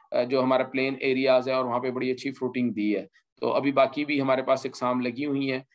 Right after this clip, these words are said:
इनमें से अभी तक सिर्फ दो जो अकसाम हैं, इन्होंने फ्रूटिंग की है,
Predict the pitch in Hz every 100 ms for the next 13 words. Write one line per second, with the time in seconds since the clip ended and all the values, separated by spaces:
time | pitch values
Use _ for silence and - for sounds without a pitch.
0 | _ 143 143 143 135 135 135 143 135 -
1 | 127 120 143 151 147 135 135 123 - 123
2 | 123 123 127 127 120 120 127 123 131 123
3 | 135 131